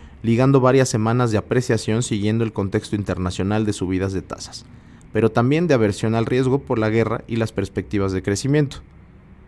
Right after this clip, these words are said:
Ante dicho contexto, el peso alcanzó las veinte punto cuarenta unidades para el cierre del mes pasado.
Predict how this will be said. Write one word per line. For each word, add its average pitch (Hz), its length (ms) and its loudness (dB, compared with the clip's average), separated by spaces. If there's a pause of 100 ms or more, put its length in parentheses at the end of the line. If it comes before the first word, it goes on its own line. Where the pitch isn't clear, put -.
(200)
Ante 101 240 0
dicho 113 280 0
contexto, 127 560 0 (360)
el 104 120 -2
peso 123 240 0
alcanzó 123 380 0
las 120 180 2
veinte 127 260 0
punto 127 320 -2
cuarenta 110 400 0
unidades 107 580 0 (280)
para 113 160 4
el 113 80 0
cierre 101 260 0
del 92 140 0
mes 98 180 0
pasado. 110 480 2